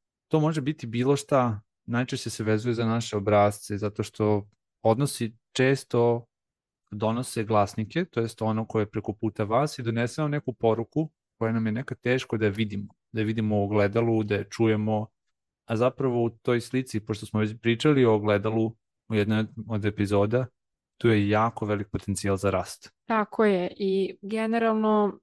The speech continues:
Speaker 2: m, na nekom većem planu, kad kažem većem planu, o, mislim na taj plan duše, dakle ne samo ovo horizontalno u ovoj ravni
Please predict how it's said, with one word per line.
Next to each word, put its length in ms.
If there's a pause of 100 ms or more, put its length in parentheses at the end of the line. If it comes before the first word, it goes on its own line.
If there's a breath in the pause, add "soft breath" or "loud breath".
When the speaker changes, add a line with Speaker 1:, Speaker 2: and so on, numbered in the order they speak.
Speaker 2:
m, 360
na 100
nekom 600
većem 420
planu, 560 (840)
kad 160
kažem 340
većem 420
planu, 760
o, 160
mislim 680
na 420 (120)
taj 240 (180)
plan 340
duše, 580 (140)
dakle 320
ne 180
samo 380
ovo 320
horizontalno 840
u 120
ovoj 280
ravni 480